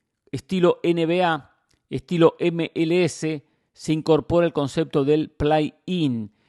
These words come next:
que ahora se utiliza mucho como una nueva modalidad, play-in. ¿Cómo es esto? Por si usted no lo conoce. A ver, los primeros seis equipos en la tabla general, del uno al seis, clasifican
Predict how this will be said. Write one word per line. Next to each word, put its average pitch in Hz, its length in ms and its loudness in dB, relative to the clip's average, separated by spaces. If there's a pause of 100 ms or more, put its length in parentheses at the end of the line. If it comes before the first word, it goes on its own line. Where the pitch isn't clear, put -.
(140)
que 190 100 -4
ahora 208 140 2
se - 120 -6
utiliza 165 560 -2
mucho 170 380 0
como 151 160 -4
una 156 100 2
nueva 170 200 4
modalidad, 139 880 0
play-in. 147 840 -4 (400)
¿Cómo 214 220 8
es - 160 0
esto? 175 580 4
Por 139 120 0
si 131 80 2
usted 165 160 2
no 165 80 2
lo 151 100 6
conoce. 160 680 2 (840)
A 139 80 -4
ver, 127 320 0 (460)
los 165 140 2
primeros 226 320 4
seis 226 280 4
equipos 175 760 2
en 139 80 -6
la 143 120 0
tabla 165 240 2
general, 180 500 0 (320)
del 151 260 4
uno 180 200 6
al 147 80 2
seis, - 580 0 (600)
clasifican 165 680 0